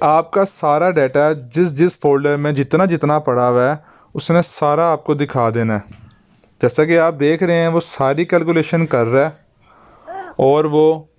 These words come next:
सारा कुछ बता रहा है कि इस, इस फोल्डर में इतना इतना आपका डेटा मौजूद है। अगर आप चाहें तो या-, यहाँ से आप इसको बआसानी डिलीट कर सकते हैं ताकि आपकी मेमोरी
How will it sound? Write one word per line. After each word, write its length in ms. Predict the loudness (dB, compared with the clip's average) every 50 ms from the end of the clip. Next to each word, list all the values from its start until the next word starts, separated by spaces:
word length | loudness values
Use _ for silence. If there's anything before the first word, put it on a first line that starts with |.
| _ _ -20 _ _
सारा 420 | -20 -10 -4 -2 0 0 0 0 -2
कुछ 160 | -4 -6 -4
बता 340 | -2 -4 -2 0 0 0 2
रहा 160 | 2 0 -2 -2
है 120 | -6 -10 -16 _ _ _ _ _ _ _ -2
कि 120 | 0 0 2 2 0
इस, 160 | -2 -2 0 -2
इस 160 | -2 -2 0
फोल्डर 360 | 0 0 0 2 0 0 -2
में 200 | -2 -2 0 0 -2
इतना 280 | -2 -2 -2 0 0 0
इतना 260 | 0 0 0 2 2 2
आपका 400 | 2 0 0 -2 -4 -2 -2 0
डेटा 640 | 0 0 -2 -2 0 0 0 -2 -2 -6 -12 -12 -6
मौजूद 500 | -4 -4 -2 -2 0 2 2 2 2 2
है। 220 | 0 0 0 -2 -4 -10 _ _ -20 -20 _ _ -6
अगर 240 | -2 0 0 2 2
आप 220 | 2 0 -2 -2
चाहें 480 | -4 -2 -2 -2 0 -2 -2 -2 -4 -2
तो 160 | 0 0 2
या-, 300 | 2 2 2 2 0 -2 -4
यहाँ 300 | -4 -2 -2 0 -2 -2
से 160 | -2 0 0 2
आप 280 | 2 2 2 0 -2
इसको 340 | -6 -10 -4 0 0 0 2
बआसानी 680 | 2 0 0 2 2 0 -2 -4 -6 -4 -4 -2 -2 -2 -2
डिलीट 380 | -2 -2 0 0 0 0 -2
कर 160 | -2 -2 -2 -2
सकते 320 | -2 -6 -10 -6 -2 0 0
हैं 180 | 2 2 0 0
ताकि 320 | 0 -2 -2 -2 -2 0 0
आपकी 380 | 0 0 -2 -4 _ -8 -6
मेमोरी 600 | -4 -2 -2 0 0 0 0 0 2 0 0 -2